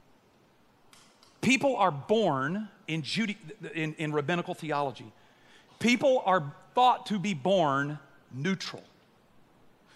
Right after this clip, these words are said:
In fact, uh, uh, uh, people have what they call an ahav yetzer. It's a bad impulse.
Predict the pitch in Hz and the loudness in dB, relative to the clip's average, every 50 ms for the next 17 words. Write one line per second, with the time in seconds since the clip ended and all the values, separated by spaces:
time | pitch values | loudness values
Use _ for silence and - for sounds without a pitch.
0 | - - - 185 175 - 190 202 - - - - - 180 165 - - - - - | -18 -8 -4 -2 2 4 4 4 2 0 -6 -4 -2 -2 -2 -2 -4 -12 -20 -18
1 | 175 180 185 170 - - 180 165 165 - - 220 214 - 240 214 170 170 196 185 | -12 -8 -8 -8 -6 -6 -8 -8 -6 -4 -2 -2 0 0 0 0 2 4 4 4
2 | 151 156 196 - - 190 180 - - 165 160 160 165 165 - 160 156 160 - 160 | 2 2 -2 -2 -2 -2 -4 -2 -2 0 2 2 2 0 0 -2 -2 0 2 4
3 | 156 156 139 151 190 214 220 214 165 - 139 131 143 147 143 139 - - 165 135 | 4 4 4 4 4 4 4 4 0 -4 -10 -8 -6 -6 -4 -4 -6 -6 -4 -4
4 | 127 131 143 185 220 226 - - - - - - - - - - 135 - - 156 | -4 -4 -4 -4 -6 -10 -14 -20 -20 -20 -20 -20 -20 -20 -18 -18 -10 -6 -6 -6
5 | 123 110 - 185 208 208 190 180 175 156 139 139 - - - - 180 165 151 - | -6 0 2 4 6 6 6 6 4 4 0 -10 -16 -14 -6 -4 -2 -2 -2 -2
6 | - 147 156 170 - - - | -2 -2 -2 -2 -4 -8 -12